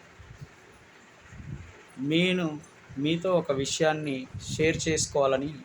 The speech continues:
అనుకుంటున్నాను. తండ్రి, కుమార, పరిశుద్ధాత్మ ఒక్కరేనా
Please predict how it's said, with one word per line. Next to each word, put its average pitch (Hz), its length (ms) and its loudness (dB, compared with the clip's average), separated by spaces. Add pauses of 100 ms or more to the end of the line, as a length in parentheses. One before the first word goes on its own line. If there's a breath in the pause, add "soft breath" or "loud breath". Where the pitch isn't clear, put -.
(300)
అనుకుంటున్నాను. 135 640 -2 (4000)
తండ్రి, 190 560 2
కుమార, 170 500 2
పరిశుద్ధాత్మ 151 1120 0 (2000)
ఒక్కరేనా 147 760 2